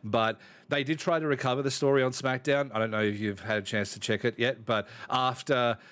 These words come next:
the match that they had on SmackDown versus Grayson Waller and Austin Theory,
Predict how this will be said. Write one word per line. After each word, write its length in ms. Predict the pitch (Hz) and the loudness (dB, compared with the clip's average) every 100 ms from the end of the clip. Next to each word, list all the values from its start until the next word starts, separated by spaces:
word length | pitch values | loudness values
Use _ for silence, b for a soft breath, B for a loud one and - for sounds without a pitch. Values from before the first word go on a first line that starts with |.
| B B | B B
the 140 | 113 120 | -4 -2
match 340 | 120 120 - | -2 -4 -6
that 120 | 117 | -2
they 140 | 117 110 | 0 0
had 120 | 113 | 0
on 80 | 110 | -2
SmackDown 540 | - 113 107 113 110 | -4 -4 0 0 0
versus 560 | 107 107 - 107 104 101 | 0 0 0 0 0 0
Grayson 380 | 110 104 110 | -2 -2 -2
Waller 420 | 104 104 104 104 - B B | 2 4 6 4 2 B B
and 180 | 101 104 | -2 -2
Austin 360 | 104 - 95 | -4 -6 -8
Theory, 500 | 90 180 190 120 135 | 2 4 6 4 0